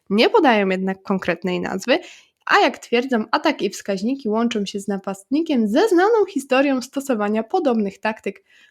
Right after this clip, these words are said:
które obserwowaliśmy w przeszłości. Cyberprzestępca próbuje teraz sprzedać rzekomą dane, bazę danych CloudSec za dziesięć tysięcy dolarów oraz bazę kodów i dokumentację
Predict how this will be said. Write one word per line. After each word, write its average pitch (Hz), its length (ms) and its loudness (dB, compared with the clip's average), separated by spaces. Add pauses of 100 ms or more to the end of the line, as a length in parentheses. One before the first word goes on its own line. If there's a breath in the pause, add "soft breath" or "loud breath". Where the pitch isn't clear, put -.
które 294 260 0
obserwowaliśmy 196 760 -4
w - 100 -16
przeszłości. - 840 -6 (580 loud breath)
Cyberprzestępca 262 800 -2
próbuje 233 340 0
teraz 196 300 -2
sprzedać 196 540 2
rzekomą 196 440 0
dane, 190 440 0
bazę 196 300 2
danych 190 320 -2
CloudSec 190 440 -2
za 185 140 0
dziesięć 214 340 -2
tysięcy 185 380 -4
dolarów 233 440 2 (400 loud breath)
oraz 311 380 4
bazę 214 260 0
kodów 247 480 0
i 180 60 -4
dokumentację 202 880 -2